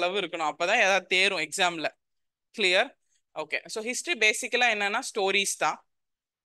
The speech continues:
ஓகே, தூக்கம் வரும், சாப்பிட தோணும், பசிக்கும், எல்லாமே நடக்கும் கிளாஸ்ல.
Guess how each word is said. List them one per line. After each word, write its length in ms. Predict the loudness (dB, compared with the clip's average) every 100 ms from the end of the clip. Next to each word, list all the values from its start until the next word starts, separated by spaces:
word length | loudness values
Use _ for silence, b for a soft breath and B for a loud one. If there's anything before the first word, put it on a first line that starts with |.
| -12
ஓகே, 260 | -6 -6 -4
தூக்கம் 300 | -6 -2 0
வரும், 200 | 0 0 -6 _ _ _ _ _ _ _ _ _ _
சாப்பிட 360 | -2 -2 0 -4 -4
தோணும், 280 | -4 -6 -2
பசிக்கும், 520 | -2 -2 -6 -4 -6 -8 _ _ _ b b -4 2
எல்லாமே 280 | 4 4 2
நடக்கும் 320 | 2 0 -4 0
கிளாஸ்ல. 460 | 0 0 0 0